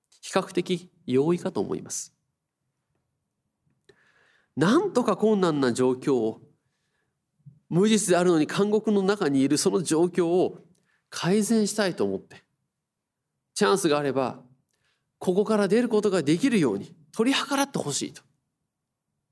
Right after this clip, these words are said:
そう謎解きをした給仕役に言い聞かせて、この通りになったら、ちゃんと自分のことを思い出してほしい。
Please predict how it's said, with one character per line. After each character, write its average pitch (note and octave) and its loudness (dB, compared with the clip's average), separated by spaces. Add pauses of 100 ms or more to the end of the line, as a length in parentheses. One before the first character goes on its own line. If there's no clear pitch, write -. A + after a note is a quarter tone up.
(880)
そ A3+ 2
う A3 -10 (340)
謎 D#3+ 2
解 F#3 -2
き F#3+ 2
を F3+ 4
し F3+ -4
た E3+ -2
給 F#3 0
仕 F3 -2
役 F3 0
に D#3+ 0
言 F#3 0
い - 0
聞 F3+ -8
か F3 -2
せ - -4
て、 - -18 (2000)
こ - 0
の G3 2
通 G3+ 0 (140)
り F#3+ 2
に D#3+ 0
な D3+ 0
っ - -12
た B2+ -8
ら、 - -14 (320)
ち - -4
ゃ F#3+ -2
ん - -4
と G3+ 2
自 G3 2
分 G#3 0
の G#3+ 0
こ A3 0
と G3 2
を - 2
思 F#3+ 2
い A3 -2
出 A#3 -2
し G#3+ -6
て - -6
ほ - -10
し - -8
い。 - -18